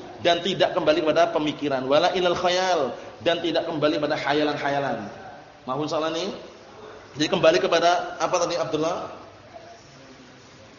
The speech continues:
Kembali pada Al-Quran dan As-Sunnah. Wa na'lam anna ma amara bihi fa huwa maslahah.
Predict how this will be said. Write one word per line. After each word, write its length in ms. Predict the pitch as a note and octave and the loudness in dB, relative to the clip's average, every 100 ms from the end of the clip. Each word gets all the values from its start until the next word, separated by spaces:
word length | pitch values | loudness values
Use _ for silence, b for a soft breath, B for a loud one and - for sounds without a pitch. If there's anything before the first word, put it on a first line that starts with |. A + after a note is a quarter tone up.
| - - - - | -20 -20 -16 -4
Kembali 220 | D3+ D#3+ | -2 0
pada 160 | D#3+ D#3 | 0 0
Al-Quran 400 | D#3+ D#3+ E3 D#3+ | -2 0 0 2
dan 240 | E3+ G#3+ | 0 0
As-Sunnah. 640 | D#3 - D3+ C#3+ C3+ C3 B2+ - B B - | -4 -4 -4 -4 -4 -6 -6 -12 B B 0
Wa 80 | D3 | 2
na'lam 400 | G3+ G#3+ G#3+ G3 G3+ | 2 2 2 2 0
anna 220 | A3 G3 | 0 0
ma 180 | F3+ E3+ D3+ - - - - - - - - | 2 2 0 -4 -12 -18 -20 -20 -20 -8 0
amara 480 | E3 G3+ F#3+ F#3 | 2 4 4 4
bihi 240 | F3+ E3+ F3 | 2 -4 -2
fa 160 | D#3+ | 2
huwa 160 | D#3 D3+ | 2 2
maslahah. 480 | D3 C#3+ C3 A#2+ | -2 -2 -2 -2